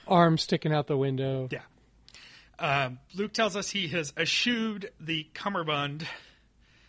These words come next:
Speaker 2: uh, for being pointless, and I agree. Uh, somebody posted to the Stens page and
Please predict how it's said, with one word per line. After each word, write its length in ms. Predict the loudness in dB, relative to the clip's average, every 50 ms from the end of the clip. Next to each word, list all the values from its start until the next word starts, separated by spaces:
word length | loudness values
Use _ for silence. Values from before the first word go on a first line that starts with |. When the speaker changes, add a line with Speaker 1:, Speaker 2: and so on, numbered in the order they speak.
| _ _ _ _ -10 -4
Speaker 2:
uh, 160 | -2 -2 -2
for 140 | -2 -4 -8
being 280 | -6 -4 -4 -4 -4 -6
pointless, 640 | -6 -4 -4 -4 -4 -6 -6 -6 -6 -6 -8 -8 -12 _ _ _ _ _ _ _ _ _ _ -8
and 280 | -6 -4 -4 -4 -6 -4
I 280 | -2 0 0 0 0 -2 -6
agree. 500 | -12 -14 -10 -10 -10 -10 -10 -14 -18 -20 _ -20 _ -14
Uh, 200 | -12 -12 -10 -10 -10
somebody 340 | -6 -6 -6 -4 -6 -8 -4
posted 380 | -4 -4 -4 -4 -6 -10 -12
to 80 | -12 -12
the 80 | -10 -10
Stens 320 | -8 -6 -6 -6 -6 -6
page 240 | -6 -6 -6 -6 -8
and 80 | -10